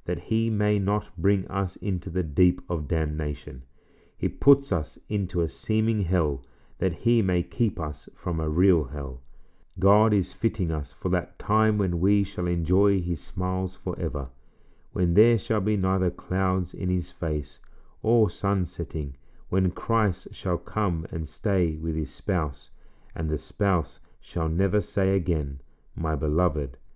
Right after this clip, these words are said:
hath withdrawn himself." Number four, the evil of sin works for good to the godly. Sin in its own nature is damnable,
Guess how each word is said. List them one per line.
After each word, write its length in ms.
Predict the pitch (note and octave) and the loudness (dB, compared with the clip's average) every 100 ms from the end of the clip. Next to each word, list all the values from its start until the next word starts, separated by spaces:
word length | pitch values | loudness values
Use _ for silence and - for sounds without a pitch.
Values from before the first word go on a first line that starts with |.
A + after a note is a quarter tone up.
| - | -20
hath 340 | - E2 - | -8 -8 -6
withdrawn 600 | D#2+ C#2+ - F2 D#2+ C#2 B1+ | -8 -8 -4 -2 -2 -4 -8
himself." 720 | - C#2+ C#2 - C#2+ C2 - - - _ - - _ - - | -10 -10 -10 -6 -6 -6 -14 -20 -20 _ -20 -20 _ -20 -8
Number 220 | E2+ D2+ | -6 -6
four, 400 | - F#2+ D#2 C2+ - - _ _ _ _ - | -2 0 0 -2 -14 -20 _ _ _ _ -2
the 160 | G2 | 0
evil 340 | A#2 A#2+ C#3+ C#3 | 2 4 6 6
of 120 | A2+ | 2
sin 420 | - G2 F2 F#2 | 2 2 2 0
works 380 | - E2 E2+ - | -2 0 0 -4
for 180 | - D#2+ | -6 0
good 340 | G2 F#2 C2+ - - | 6 6 4 -12 -20
to 100 | - | -12
the 100 | - | -10
godly. 520 | D2+ E2+ D2+ C#2 C2 - _ _ _ _ _ _ _ - | -2 -2 0 -6 -12 -16 _ _ _ _ _ _ _ -20
Sin 280 | - C#3 C#3+ | -2 2 2
in 80 | D#3 | 0
its 200 | C#3 - | -2 0
own 260 | A2+ A2+ | 0 2
nature 340 | F#2 F#2 F#2 F#2+ | 4 2 4 0
is 260 | F#2 F2 | 2 -4
damnable, 640 | D#2 G2 F#2+ E2+ C#2 C2+ | 2 2 2 -2 -6 -10